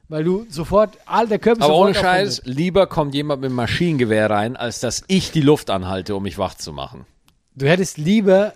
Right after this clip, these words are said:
Speaker 1: irgendeinen Typ mit Maschinengewehr, der
Speaker 2: Mm,
Speaker 1: reinkommt.
Speaker 2: mit Absprache.
Speaker 1: <laughs> Einfach
Speaker 2: Also wenn er
Speaker 1: reinkommt.
Speaker 2: sagt, so, "Ich baller ein bisschen in die Luft" und so.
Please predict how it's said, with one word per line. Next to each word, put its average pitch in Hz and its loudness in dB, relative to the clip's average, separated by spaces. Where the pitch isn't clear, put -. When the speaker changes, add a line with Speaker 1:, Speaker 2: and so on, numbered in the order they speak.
Speaker 1:
irgendeinen 185 -2
Typ 196 -4
mit 202 -4
Maschinengewehr, 156 0
der 226 -6
Speaker 2:
Mm, 302 -2
Speaker 1:
reinkommt. 339 -6
Speaker 2:
mit 240 -6
Absprache. 196 -4
Speaker 1:
<laughs> - -4
Einfach 180 -8
Speaker 2:
Also 143 -8
wenn - -6
er 147 -6
Speaker 1:
reinkommt. 151 -4
Speaker 2:
sagt, 160 -4
so, 160 2
"Ich 143 -2
baller 165 4
ein 160 0
bisschen 151 -2
in 147 -6
die 131 -2
Luft" 147 0
und 165 -8
so. 185 -4